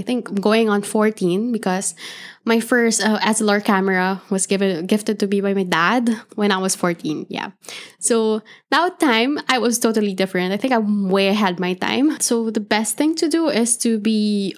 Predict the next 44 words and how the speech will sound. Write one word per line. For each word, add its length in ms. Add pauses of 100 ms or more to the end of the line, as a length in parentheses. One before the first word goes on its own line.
(140)
unapologetic, 920 (240)
really, 380
about 500
what 180
you're 140
good 200
at. 300
So 240
be 120
confident 520
about 320
it. 240 (400)
You 100
know, 140
a 60
little 160
bit 180
of 60
show 360
off 200
is 160
okay, 300
but 160
it's 120
more 120
of, 80
like, 140
show 260
your 180
talent 420
so 160
that 220
you 80
can 160
inspire 540
other 280
people 380
to 100
show 240
their 180
talents 460
as 160
well. 260
So 220